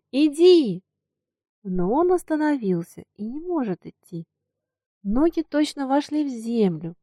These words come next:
и держат, и только глаза расширяются и глядят жадно, ненасытно.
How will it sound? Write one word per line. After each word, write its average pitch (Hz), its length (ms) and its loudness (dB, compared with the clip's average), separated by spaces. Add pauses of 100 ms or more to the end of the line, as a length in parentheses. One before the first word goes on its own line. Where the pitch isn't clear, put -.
(200)
и 214 140 -8
держат, 220 640 -2 (460)
и 214 100 -6
только 349 420 2
глаза 254 600 4
расширяются 269 960 -2 (140)
и 233 120 -8
глядят 285 520 0
жадно, 240 720 -2
ненасытно. 254 920 -8